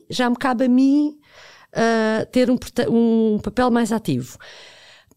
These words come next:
Parece-me também que, eh, Marcelo Rebelo de Sousa estará a contar que, eh, daqui a dois meses, quando houver, eh, essa possibilidade, os partidos se mexam novamente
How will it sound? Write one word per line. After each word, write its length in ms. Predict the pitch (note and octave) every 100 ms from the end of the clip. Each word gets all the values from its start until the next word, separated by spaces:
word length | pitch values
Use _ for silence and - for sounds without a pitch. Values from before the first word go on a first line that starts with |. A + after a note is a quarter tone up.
| -
Parece-me 1000 | B3 A#3+ F#3 F3 E3 F3 - - A3+ A#3+
também 800 | - F#3 E3+ D3+ D3+ D#3+ G3 -
que, 380 | - F#3+ E3 C3 _ _ _
eh, 480 | E3+ E3 D#3 D3 - - _ _ _ -
Marcelo 360 | F3 - G3+
Rebelo 180 | - G#3
de 60 | -
Sousa 200 | G3+ G3
estará 380 | F3+ F#3+ F3+
a 40 | F#3+
contar 560 | - F3 - D#3 D3+ E3+ A#3 - _ - - - - _ _
que, 480 | - A3 G3 E3+ -
eh, 560 | F#3+ F3+ E3+ E3 D#3+ D#3+
daqui 280 | E3 F#3+ A#3
a 20 |
dois 180 | A3 G#3
meses, 260 | F#3+ F#3+
quando 200 | - F3+
houver, 420 | F#3 D#3 F#3 E3+ D3+ D3+ -
eh, 380 | - D#3+ D3+ D3
essa 220 | - -
possibilidade, 840 | - - E3 D#3+ D3+ D#3 D#3+ F#3 -
os 300 | F3 E3+ -
partidos 600 | - F3+ - A3+ G3 -
se 100 | -
mexam 340 | F3+ G3+ F#3 F#3
novamente 840 | E3 D3+ D#3 D3+ E3 - G#3 G#3+